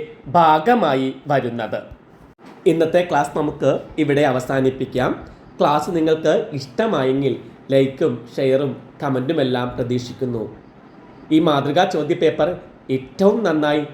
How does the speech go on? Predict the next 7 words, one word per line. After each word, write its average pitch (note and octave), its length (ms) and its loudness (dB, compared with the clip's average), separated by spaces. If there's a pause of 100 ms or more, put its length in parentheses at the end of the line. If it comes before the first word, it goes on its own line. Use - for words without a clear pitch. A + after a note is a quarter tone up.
പഠിക്കുക. C3+ 420 -2 (240)
നിങ്ങൾക്ക് C3+ 380 0 (440)
എ - 20 10 (100)
പ്ലസ് - 280 -4
കിട്ടാൻ B2+ 300 -4 (140)
ഇത് B2 140 -2 (140)
ഉപകരിക്കുന്നതായിരിക്കും. A#2+ 1080 -2